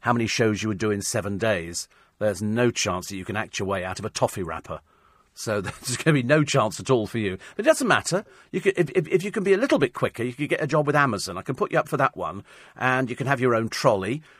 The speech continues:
and whiz around on the floor. But, uh, woe betide you if you take too long in the toilet.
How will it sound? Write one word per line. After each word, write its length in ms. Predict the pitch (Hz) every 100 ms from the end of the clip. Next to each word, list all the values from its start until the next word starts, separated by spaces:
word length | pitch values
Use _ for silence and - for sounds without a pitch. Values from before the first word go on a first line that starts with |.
| -
and 160 | 117
whiz 160 | 113 139
around 360 | 113 107 104 107
on 80 |
the 80 | 107
floor. 340 | - 139 123 104
But, 320 | 110 - 127
uh, 100 | 123
woe 200 | 127 165
betide 400 | 160 170 165 151
you 40 |
if 60 | 139
you 80 | 131
take 400 | - 143 - -
too 420 | 196 190 180 180
long 400 | 151 151 135 123 -
in 160 | 127 127
the 60 |
toilet. 440 | - 131 98 85